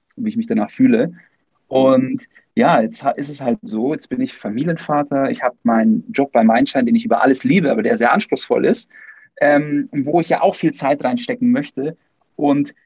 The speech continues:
dann habe ich mir so, habe ich mir meinen Tagesablauf angeguckt. Ja, okay, ich will aber, ich will das, <laughs> ich will das und ich will das. Und da hat irgendwie der Sport nicht so richtig reingepasst. Und dann habe ich mir letztens,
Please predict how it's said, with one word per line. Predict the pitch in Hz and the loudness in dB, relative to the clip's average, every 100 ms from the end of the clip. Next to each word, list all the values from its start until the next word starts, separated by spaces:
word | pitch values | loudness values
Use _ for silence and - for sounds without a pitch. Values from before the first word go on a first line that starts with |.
| _ _ | _ _
dann | 110 | -6
habe | 123 | -6
ich | 151 | -4
mir | 135 | -4
so, | 123 | -4
habe | - 127 | -4 -4
ich | 139 | -2
mir | 143 | 0
meinen | 117 104 | 0 -2
Tagesablauf | 107 120 - - 170 170 | -2 -4 -2 0 0 -4
angeguckt. | 160 - 160 127 | -10 -8 -6 -2
Ja, | 127 | -2
okay, | 131 202 | -2 -4
ich | - - | -4 -4
will | 139 | 0
aber, | - - - - - - | 0 0 -4 -6 -18 -4
ich | 127 | 0
will | 131 123 | 4 4
das, | 127 - - | 4 0 -2
<laughs> | |
ich | - 113 | -2 0
will | 147 127 | 0 2
das | 131 - - - - | 2 -2 -8 -18 -12
und | 147 | -2
ich | 139 | -2
will | 139 | 0
das. | 131 185 170 | 0 0 0
Und | |
da | 147 | -2
hat | 143 170 | 0 -4
irgendwie | 165 160 156 165 156 - _ | -4 -4 -2 -4 -6 -12 _
der | 139 | -10
Sport | - 156 175 | -4 -2 -2
nicht | 170 | -2
so | 165 | -6
richtig | 147 143 - | -10 -10 0
reingepasst. | 147 196 214 - 139 - 143 143 - | 2 2 -2 -6 -14 -6 -6 -6 -6
Und | 135 | 0
dann | 143 | 0
habe | 175 165 | 0 -2
ich | |
mir | 156 | -4
letztens, | 131 156 - 202 175 | -2 -4 -4 -10 -10